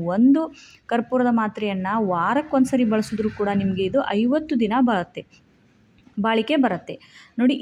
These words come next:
ಈ ರೀತಿ ಎಲೆಯ ಹಿಂಬದಿಯಲ್ಲಿ ಎಲ್ಲಿ ನಿಮಗೆ ಇನ್ಸೆಕ್ಟ್ಸ್ ಇದೆ,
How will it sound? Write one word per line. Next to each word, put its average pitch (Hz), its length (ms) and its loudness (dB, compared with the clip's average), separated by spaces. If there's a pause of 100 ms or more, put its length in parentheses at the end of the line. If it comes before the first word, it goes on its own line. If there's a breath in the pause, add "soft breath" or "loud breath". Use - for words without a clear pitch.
ಈ - 100 6
ರೀತಿ 247 280 -2 (840 loud breath)
ಎಲೆಯ 277 260 4 (100)
ಹಿಂಬದಿಯಲ್ಲಿ 202 600 2 (100)
ಎಲ್ಲಿ 220 200 2 (100)
ನಿಮಗೆ 254 340 4
ಇನ್ಸೆಕ್ಟ್ಸ್ 214 480 -2
ಇದೆ, 190 120 0